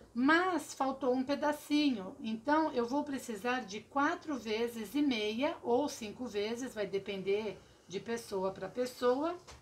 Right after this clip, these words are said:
Como faltou um pedaço de linha, aqui eu quero mostrar o nó que ensino aqui no canal.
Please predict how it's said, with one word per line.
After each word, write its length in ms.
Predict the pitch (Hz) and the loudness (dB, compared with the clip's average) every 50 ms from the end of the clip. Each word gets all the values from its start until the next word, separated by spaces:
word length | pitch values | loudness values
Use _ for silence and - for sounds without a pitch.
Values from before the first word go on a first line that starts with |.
| - - - - - - - - - _ _ _ _ _ - - - - - | -20 -20 -20 -20 -20 -20 -20 -20 -20 _ _ _ _ _ -20 -20 -20 -20 -6
Como 360 | - 311 349 370 349 285 233 | 0 2 2 4 4 2 0
faltou 520 | - - 240 214 208 202 - - 269 285 285 | -2 2 2 2 2 2 -2 -2 0 2 2
um 100 | 262 - | 2 0
pedaço 500 | 240 208 175 202 190 180 175 - 208 190 | -2 -2 0 0 0 0 -2 -4 -10 -6
de 100 | 208 277 | -6 -4
linha, 580 | 269 247 277 285 302 285 240 196 175 175 175 - - _ _ _ _ _ _ _ _ _ _ _ _ _ _ _ - | -2 0 2 2 4 2 2 0 -6 -8 -10 -14 -20 _ _ _ _ _ _ _ _ _ _ _ _ _ _ _ -4
aqui 720 | 226 226 220 - - - - 294 320 320 254 185 156 - - _ _ - | -2 -2 -2 -4 -12 -4 -2 0 0 2 0 -2 -6 -12 -20 _ _ -14
eu 100 | 226 214 | -14 -10
quero 260 | - 240 220 214 226 | -4 -2 -2 -2 0
mostrar 720 | 226 233 226 220 214 - - 233 233 247 254 240 214 190 - - _ _ _ _ _ _ _ _ _ - | -2 -2 -2 -4 -6 -6 -6 -2 -2 0 0 0 -2 -4 -8 -18 _ _ _ _ _ _ _ _ _ -2
o 160 | 269 277 269 | 0 2 4
nó 340 | 254 240 240 254 269 277 254 | 4 4 4 4 4 2 2
que 200 | - - 269 269 | 0 -2 0 4
ensino 520 | 285 277 277 - - 277 285 302 294 294 | 4 4 2 0 0 2 4 6 6 6
aqui 320 | 277 262 262 - - 311 320 | 4 4 2 0 -2 0 0
no 280 | 349 359 359 349 320 | 2 2 2 0 0
canal. 560 | 311 - 330 320 285 233 202 185 180 175 180 | 0 0 0 2 2 2 2 0 -2 -4 -8